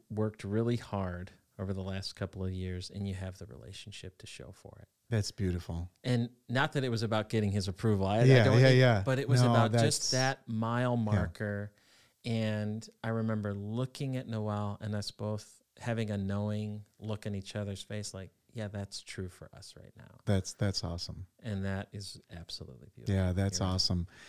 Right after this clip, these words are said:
Speaker 2: You know, like, we, we started by, by trying to explain what ultimately is the purpose of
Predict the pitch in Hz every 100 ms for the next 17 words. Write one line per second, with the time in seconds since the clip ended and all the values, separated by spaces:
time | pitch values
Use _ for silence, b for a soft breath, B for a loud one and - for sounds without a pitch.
0 | B - 139 131 131 135 143 139 135 135
1 | 120 143 135 127 110 107 - _ - 110
2 | 113 107 98 - - 135 127 117 110 -
3 | 120 110 101 110 120 107 113 123 117 110
4 | 98 104 - 104 101 101 101 95 90 90